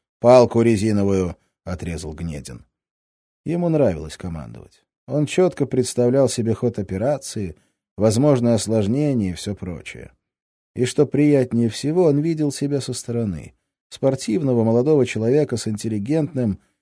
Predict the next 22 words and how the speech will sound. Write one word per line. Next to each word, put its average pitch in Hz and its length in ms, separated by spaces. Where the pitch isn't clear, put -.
и 123 60
в 117 80
то 151 120
же 127 100
время 123 320
жёстким 104 540
лицом, 139 560
отдающего 139 680
чёткие 127 460
приказы, 139 580
не 98 140
потеющего, 120 840
не 82 140
суетящегося 101 1080
и, 151 80
в 196 80
общем, 185 260
прекрасно 143 600
выглядящего 117 800
с - 200
любого 92 420
ракурса. - 720